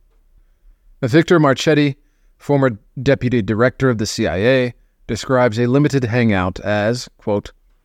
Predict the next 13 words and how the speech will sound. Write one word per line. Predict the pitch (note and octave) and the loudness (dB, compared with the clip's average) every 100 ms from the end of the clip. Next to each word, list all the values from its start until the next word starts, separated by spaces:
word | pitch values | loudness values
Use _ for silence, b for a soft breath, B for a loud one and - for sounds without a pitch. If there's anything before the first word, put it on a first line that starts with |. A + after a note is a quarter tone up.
| _ _ _ _ _ _ | _ _ _ _ _ _
"spy | - - D3+ F3+ | -12 2 4 4
jargon | C3+ C#3+ C#3 C3+ C#3 | 4 4 4 2 -2
for | B2+ B2 G#2+ | -2 -2 -2
a | |
favorite | - C#3 C#3 B2 C3 | -2 0 0 0 -2
and | G#2+ G2+ | -2 -6
frequently | - C#3+ C3+ D3 C3 B2+ | -2 0 0 0 0 -2
used | A#2+ A#2+ G#2 | 0 -2 -4
gimmick | A#2+ A#2+ A2 - _ _ - - | -2 0 -2 -4 _ _ -20 -8
of | G#2 | -2
the | A#2+ | -2
clandestine | - B2 A2+ A#2+ - B2+ A2+ | 2 0 4 2 2 0 0
professionals. | G2+ A2 - A2+ A2 C#2+ - | 0 -2 0 0 0 -6 -10